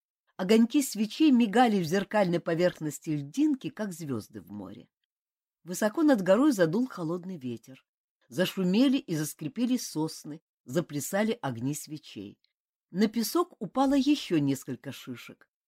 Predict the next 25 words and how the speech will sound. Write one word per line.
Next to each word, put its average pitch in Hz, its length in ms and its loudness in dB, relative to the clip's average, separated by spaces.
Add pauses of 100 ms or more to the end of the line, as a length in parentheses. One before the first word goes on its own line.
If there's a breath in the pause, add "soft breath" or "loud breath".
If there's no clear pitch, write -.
(140)
но 175 260 0
на 165 180 2
сей 170 240 0
раз 226 300 0
везунчик 160 500 -4
был 151 180 -4
ни 156 120 -4
при 151 180 -14
чём. 104 380 -18 (920)
"Что-то - 460 -6
похолодало", 277 960 0 (260)
послышалось 131 640 -6
сверху. 131 560 -10 (380)
"Руки 320 420 6
мёрзнут. 330 640 4 (840)
Наколдуй 294 640 -2
ветерок 262 460 2
потеплее, 202 580 -2
что 160 300 -6
ли?" 135 260 -4 (720)
Сахимоти 220 640 -4
даже 208 260 -6
головы 196 380 -8
не 110 100 -8
поднял. 104 560 -16